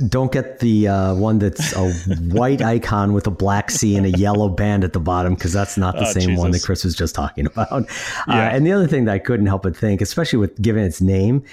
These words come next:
Speaker 1: it sounds like, uh, Chirp is trying to be to podcasts what Twitter is to blogs.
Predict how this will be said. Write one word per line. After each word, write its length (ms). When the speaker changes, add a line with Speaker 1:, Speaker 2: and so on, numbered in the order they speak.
Speaker 1:
it 160
sounds 400
like, 400
uh, 200
Chirp 440
is 140
trying 320
to 80
be 600
to 100
podcasts 760
what 320
Twitter 360
is 140
to 80
blogs. 580